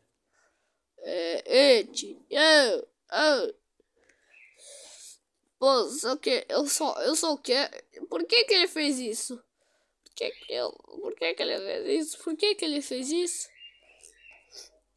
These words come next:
Por que que ele fez isso? Por que que ele fez isso? Eu só, eu só queria,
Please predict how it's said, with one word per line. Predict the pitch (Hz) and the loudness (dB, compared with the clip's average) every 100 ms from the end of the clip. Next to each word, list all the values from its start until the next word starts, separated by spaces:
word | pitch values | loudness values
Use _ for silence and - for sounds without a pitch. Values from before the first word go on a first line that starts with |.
| _ _ _ | _ _ _
Por | - | -14
que | 440 | -10
que | - | -6
ele | 339 | -6
fez | - 381 330 | -6 -8 -6
isso? | - 381 - - _ _ _ _ _ _ _ | -6 -8 -10 -18 _ _ _ _ _ _ _
Por | - 415 | -18 -12
que | - 381 | -8 -6
que | |
ele | - 311 | -6 -8
fez | - 165 247 | -6 -6 -4
isso? | 285 277 - - _ _ - - | -2 -2 -2 -6 _ _ -20 -10
Eu | - 302 | -2 0
só, | 285 | 2
eu | 208 311 | 4 4
só | 349 349 | 4 2
queria, | 359 330 294 311 | 6 6 6 4